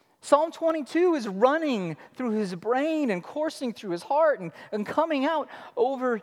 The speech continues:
his lips. He's quoting Psalm twenty-two while he's suffering and being shamed. And Psalm twenty-two also says that the sufferer would be mocked or taunted by the crowd,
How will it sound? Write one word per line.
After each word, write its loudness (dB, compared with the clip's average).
his -8
lips. -2
He's -16
quoting 0
Psalm 0
twenty-two -2
while 6
he's -2
suffering -2
and 0
being 0
shamed. -2
And -2
Psalm 6
twenty-two 0
also 4
says 4
that 6
the 0
sufferer 2
would 2
be 0
mocked 4
or -2
taunted 0
by 4
the -2
crowd, 4